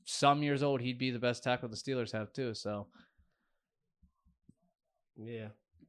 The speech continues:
Speaker 1: God, that tackle they, they tried to, they, they fucking traded for yesterday.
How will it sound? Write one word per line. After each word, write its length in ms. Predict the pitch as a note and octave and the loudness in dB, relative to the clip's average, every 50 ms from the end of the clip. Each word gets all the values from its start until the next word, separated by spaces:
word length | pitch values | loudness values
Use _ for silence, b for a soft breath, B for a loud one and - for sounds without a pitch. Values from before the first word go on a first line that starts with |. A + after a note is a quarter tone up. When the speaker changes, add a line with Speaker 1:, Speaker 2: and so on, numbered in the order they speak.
| _ _ _ _ _ _ _ - | _ _ _ _ _ _ _ -14
Speaker 1:
God, 200 | - - - - - | -12 -12 -10 -10 -10
that 160 | A2+ G#2+ - | -10 -10 -6
tackle 320 | - - G#2+ G2+ - A2 | -4 -4 -4 -4 -4 -6
they, 160 | G2+ G2+ G#2 G#2 _ _ _ - | -8 -8 -10 -10 _ _ _ -8
they 180 | G#2+ G#2 G2 - | -8 -8 -8 -10
tried 320 | - - - G#2 G2 F#2+ - | -10 -8 -6 -6 -6 -6 -8
to, 120 | G#2 G2+ - F#2+ | -10 -12 -10 -8
they, 160 | A2 G#2+ G2+ G#2 _ _ _ - | -8 -8 -8 -10 _ _ _ -10
they 160 | - G#2 G#2 | -8 -8 -8
fucking 320 | G#2 - - D2+ - A#2 A2+ | -8 -8 -10 -12 -10 -12 -12
traded 260 | A2 - F#2 - - | -12 -10 -10 -10 -10
for 160 | - - D2+ G2+ | -12 -12 -10 -8
yesterday. 560 | F#2 F#2 - - - - - C2+ C2+ - | -8 -8 -8 -10 -10 -8 -8 -8 -8 -8